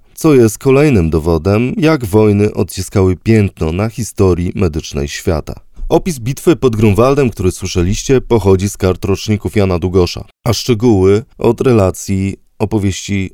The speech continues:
ojca Jana Długosza, który był uczestnikiem bitwy. Średniowieczne starcia znamy zwykle jedynie dzięki takim opisom, a autorzy często żadnej nie widzieli na własne oczy.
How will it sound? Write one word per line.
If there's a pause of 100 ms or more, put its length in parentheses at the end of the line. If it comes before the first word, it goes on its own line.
ojca
Jana
Długosza,
który
był
uczestnikiem
bitwy.
Średniowieczne
starcia
znamy
zwykle
jedynie
dzięki
takim
opisom,
a
autorzy
często
żadnej
nie
widzieli
na
własne
oczy.